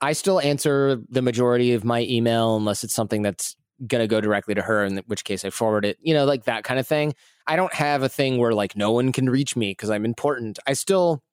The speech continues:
reply to all the messages that I get in some form or another, or make sure that they get replied to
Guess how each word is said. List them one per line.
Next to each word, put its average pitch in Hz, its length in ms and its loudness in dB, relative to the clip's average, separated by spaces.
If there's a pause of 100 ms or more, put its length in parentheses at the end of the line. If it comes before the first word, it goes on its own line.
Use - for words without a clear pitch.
(560)
reply 135 360 0
to 127 120 0
all 120 180 2
the 113 80 0
messages 110 480 -2
that 107 140 0
I 101 80 0
get 110 340 0 (420)
in 123 140 0
some 123 300 -2
form 117 280 0
or 104 120 2
another, 104 280 2
or 107 120 0
make 107 200 0
sure 117 200 0
that 104 160 -2
they 110 100 0
get 107 160 -4
replied 101 400 -4
to 113 360 0